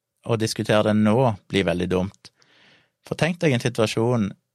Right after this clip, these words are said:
med et smittsomt virus som var vesentlig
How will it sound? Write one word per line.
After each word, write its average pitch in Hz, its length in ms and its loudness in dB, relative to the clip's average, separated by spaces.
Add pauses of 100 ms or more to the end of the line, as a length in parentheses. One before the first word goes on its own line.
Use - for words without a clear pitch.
(120)
med 107 460 0
et - 320 -20 (500)
smittsomt 107 640 -4
virus 101 540 0 (180)
som 104 240 -2
var 95 320 2
vesentlig 101 720 -2